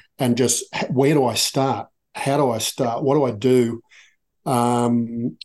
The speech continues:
w-, we, we were lucky because, again, we didn't have the baggage. So we had the desire to go down there,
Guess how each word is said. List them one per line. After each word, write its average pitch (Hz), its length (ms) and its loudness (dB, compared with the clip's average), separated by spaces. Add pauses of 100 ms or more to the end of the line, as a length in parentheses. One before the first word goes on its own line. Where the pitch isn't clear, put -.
w-, - 200 -6
we, 151 600 0
we 147 320 2
were 131 140 2
lucky 131 400 2
because, 135 420 -2
again, 123 280 2
we 120 80 4
didn't 120 160 0
have 117 160 -2
the - 80 -8
baggage. 165 680 -2 (200)
So - 120 0
we 123 120 6
had 123 120 0
the 117 80 -4
desire 120 540 2
to 117 100 -2
go 110 240 -2
down 110 220 -4
there, 110 340 -4